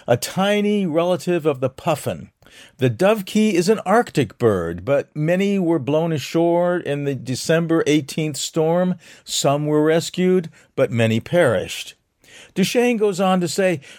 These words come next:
"North American birds have been showing up in Great Britain in record numbers this year, clearly storm-driven. Some made it to land,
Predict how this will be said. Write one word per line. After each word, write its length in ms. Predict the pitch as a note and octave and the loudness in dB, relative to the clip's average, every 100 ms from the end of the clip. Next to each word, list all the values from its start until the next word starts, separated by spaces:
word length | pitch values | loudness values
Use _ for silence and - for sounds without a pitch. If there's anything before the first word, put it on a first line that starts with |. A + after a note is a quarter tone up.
| - | -6
"North 400 | D3+ G#3 A#3+ A3+ | -2 0 0 0
American 560 | G3 G3+ G3 F#3 D#3+ | 0 2 2 0 -2
birds 460 | C3 F#3 F#3+ E3+ C3 | 0 2 2 0 0
have 120 | C#3 | -2
been 140 | D3+ | -2
showing 480 | C3+ - F#3+ F#3+ F3 | -4 -2 2 2 2
up 160 | F3 E3+ | 0 0
in 180 | D3 B2+ | 0 0
Great 420 | A#2 D3+ F#3 - | 2 2 0 -4
Britain 560 | D#3+ A#3 A3+ D3+ G#2 E2+ | 0 0 0 0 -2 -2
in 200 | B2 B2+ | -2 2
record 440 | C3+ C#3+ D#3+ D3 | 0 0 -2 -2
numbers 420 | E3+ F#3+ G3+ F3 | 0 0 2 0
this 260 | C3+ C3 - | 0 -2 0
year, 320 | C3 A2 G2 - - _ | 0 2 0 -6 -20 _
clearly 580 | - G#3 A3 F#3+ C#3+ A#2+ | -4 2 2 4 2 2
storm-driven. 1200 | - - D3 C3+ A2+ G#2+ B2+ E3+ C#3 G#2+ F#2+ - _ - _ | -2 0 2 2 2 0 0 2 2 0 -2 -8 _ -20 _
Some 460 | - - C3+ A#2+ B2+ | -6 0 2 2 2
made 180 | C3 | 2
it 120 | C#3+ C3+ | 2 2
to 140 | D#3+ | 2
land, 640 | E3 F3 D#3 C3+ A2 G#2 | 2 4 4 2 0 -4